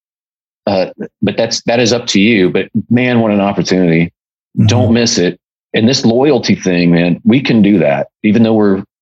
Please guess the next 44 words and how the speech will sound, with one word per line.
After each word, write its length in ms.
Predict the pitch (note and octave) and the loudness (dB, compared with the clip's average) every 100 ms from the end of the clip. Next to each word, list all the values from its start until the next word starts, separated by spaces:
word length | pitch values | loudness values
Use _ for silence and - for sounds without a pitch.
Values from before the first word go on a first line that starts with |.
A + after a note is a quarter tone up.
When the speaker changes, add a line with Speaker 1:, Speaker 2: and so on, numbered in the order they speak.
| _ - | _ -2
Speaker 1:
we're 80 | F2+ | 0
broken 420 | E2+ G#2 G2+ G2+ | 0 -2 -2 0
and 120 | F2 | 2
we 80 | E2+ | 2
make, 180 | F2 - | 0 0
we 100 | G#2 F2+ | 0 0
make 160 | F#2+ | 0
mistakes 440 | - - F#2+ F#2 - | -2 -2 -2 -2 -2
and 80 | |
we're 80 | D#2 | -2
sinners, 440 | D#2 F2+ F2 D2+ D2 | -2 -2 0 -2 -4
like, 140 | C#2 - _ _ _ _ _ _ - | -6 -8 _ _ _ _ _ _ -4
we 80 | G#2+ | -2
can 160 | F#2+ | -2
still 260 | - G#2 F#2+ | -2 -4 -2
keep 220 | - - | -2 -2
showing 320 | - F2 E2+ | -2 0 0
up 100 | F#2 | 0
and 80 | E2 | -2
have 160 | F2+ E2 | -2 -2
this 180 | D#2 | -2
relationship 540 | E2 D2+ E2+ - - C2 | -2 -2 -2 -2 -4 -2
with 160 | C2+ C#2+ | -2 -2
him. 220 | - - _ _ _ - | -4 -6 _ _ _ -2
Speaker 2:
Yeah, 360 | A2 G#2 G2+ A2+ - | 0 0 -2 -8 -6
absolutely. 680 | A#2 G#2+ A2 G#2 G#2 G2+ G2 - - - _ _ _ - - - _ | -6 -2 -2 0 -2 -4 -6 -10 -12 -20 _ _ _ -20 -20 -20 _
Brant, 300 | C3+ B2+ B2 | -4 -2 -2
this 140 | B2 A#2+ | -2 0
has 80 | C3+ | 0
been 120 | B2+ | 2
an 100 | A2+ | 2
awesome 340 | A2+ A2+ - A#2+ | 0 -2 -2 -2
conversation, 680 | A#2 G#2+ G#2+ A2 G#2+ A2+ G#2 | 0 -2 -2 -2 -2 -2 0
man. 200 | G#2+ G#2+ | 0 0
I 80 | |
so 240 | A2 - A#2 | -2 -2 -2
appreciate 460 | A2+ A#2+ A2+ A#2+ | -2 -2 0 -2
your 140 | A2+ G#2 | -2 -2
heart 460 | - A2 A2+ G#2+ - | -2 0 0 -2 -4
and 160 | B2 A2 | 0 2
your 100 | G#2+ | 0
perspective 560 | A2+ - A2+ G#2+ A#2 | -2 -2 -2 -2 -2
on 160 | A2 A2 | 0 2
this. 320 | A2 G#2+ - | 0 0 -4